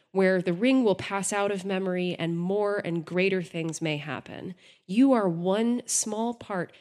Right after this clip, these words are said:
not to downplay your significance at all or your contribution, but you are one small part in the very long march of history, and you are allowed to take a rest and for somebody else to pick up the burden.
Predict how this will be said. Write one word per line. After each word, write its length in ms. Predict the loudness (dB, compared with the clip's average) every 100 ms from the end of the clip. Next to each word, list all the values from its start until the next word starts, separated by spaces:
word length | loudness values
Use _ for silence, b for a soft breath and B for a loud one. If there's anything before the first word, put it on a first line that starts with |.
| b
not 240 | -2 -2 -4
to 100 | -6
downplay 640 | -2 2 2 2 -2 -2
your 120 | -4
significance 720 | -4 -6 -8 -8 -6 -6 -4
at 80 | -4
all 220 | -4 -4
or 80 | -4
your 200 | -2 -4
contribution, 800 | -4 -6 -6 -8 -8 -10 -10 -12
but 120 | -10
you 100 | -2
are 120 | 0
one 300 | 0 2 2
small 300 | 0 0 -2
part 380 | -2 -6 -6 -6 b b b
in 100 | -2
the 120 | 0 -2
very 420 | -2 -2 0 -2
long 320 | -2 -2 -4
march 260 | -4 -4 -8
of 120 | -12
history, 560 | -12 -12 -10 -8 -10 b b b
and 100 | -6
you 140 | -4 -2
are 100 | -2
allowed 400 | -2 -2 -2 -6
to 60 |
take 300 | -8 -8 -8
a 60 | -8
rest 420 | -10 -10 -12 -14
and 180 | -12 -8
for 120 | -8
somebody 500 | -6 -4 -4 -2 -2
else 240 | -2 -4 -8
to 100 | -10
pick 400 | -12 -8 -8 -6
up 220 | -8 -8 -12
the 60 |
burden. 560 | -10 -6 -4 -4 -10 -12